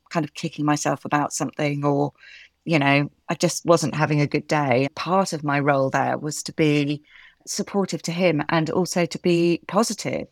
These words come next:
like, positivity. I mean, that's the other thing you have to do, isn't it, as a leader?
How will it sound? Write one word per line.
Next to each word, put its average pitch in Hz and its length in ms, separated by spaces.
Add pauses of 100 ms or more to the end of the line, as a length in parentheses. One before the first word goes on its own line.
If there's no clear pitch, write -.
like, 151 240
positivity. 180 800 (240)
I - 60
mean, 185 140
that's 226 180
the 180 100
other 185 140
thing 135 220
you 139 80
have 135 140
to - 80
do, 120 180
isn't 139 200
it, 101 160
as - 120
a 131 100
leader? 123 300